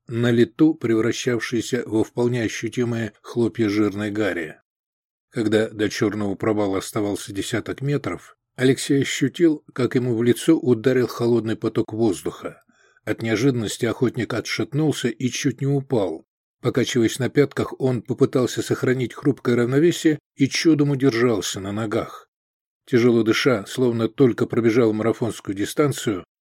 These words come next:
Кобылин замер. В тот же миг давление утихло, невидимый барьер исчез, и ветер, набиравший силу, вдруг сгинул без следа, осыпав замершего охотника сухими листьями и пылью.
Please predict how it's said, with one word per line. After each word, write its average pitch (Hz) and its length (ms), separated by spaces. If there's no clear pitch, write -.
Кобылин 107 360
замер. 95 540
В - 80
тот 175 220
же 139 160
миг 135 280
давление 120 440
утихло, 139 500
невидимый 131 440
барьер 110 400
исчез, - 520
и 139 240
ветер, 123 480
набиравший 113 580
силу, 156 400
вдруг 131 400
сгинул 101 540
без 98 180
следа, 92 520
осыпав 123 580
замершего 117 680
охотника 139 580
сухими 117 400
листьями 113 640
и 113 140
пылью. 87 580